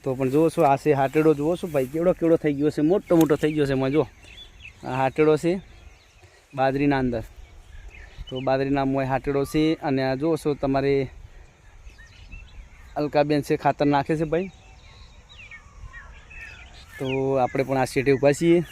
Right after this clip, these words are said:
અને આયા તા ખેતરમાં. તો જુઓ છો ભાઈ, એટલા સુધી દેખાય છે, તો એટલા સુધી અમારી લસકા બાજરી છે ને જોડે કપાસ છે, એ બીજા ભાઈનો છે, એ ભાઈ ઘરે વાવે છે અને અમે વાવે છે ભાગે.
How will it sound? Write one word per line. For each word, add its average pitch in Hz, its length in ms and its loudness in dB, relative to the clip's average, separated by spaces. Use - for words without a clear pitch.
અને 131 180 0
આયા 131 200 4
તા 143 120 -4
ખેતરમાં. 135 480 -4
તો 131 120 -6
જુઓ 170 220 -2
છો 175 140 0
ભાઈ, 151 200 2
એટલા 190 240 -2
સુધી 156 160 -2
દેખાય 165 360 0
છે, 143 180 -2
તો 147 340 -4
એટલા 147 260 0
સુધી 135 160 -4
અમારી 143 220 -2
લસકા 139 300 -2
બાજરી 135 320 -2
છે 160 180 -4
ને 135 320 -4
જોડે 151 180 0
કપાસ 165 420 0
છે, 143 80 -4
એ 143 380 -2
બીજા 147 300 -2
ભાઈનો 127 300 -4
છે, 160 220 -6
એ 147 80 -2
ભાઈ 139 240 -2
ઘરે 147 260 2
વાવે 135 260 0
છે 123 200 -6
અને 131 160 -4
અમે 139 220 2
વાવે 120 280 -4
છે 135 140 -4
ભાગે. 139 400 2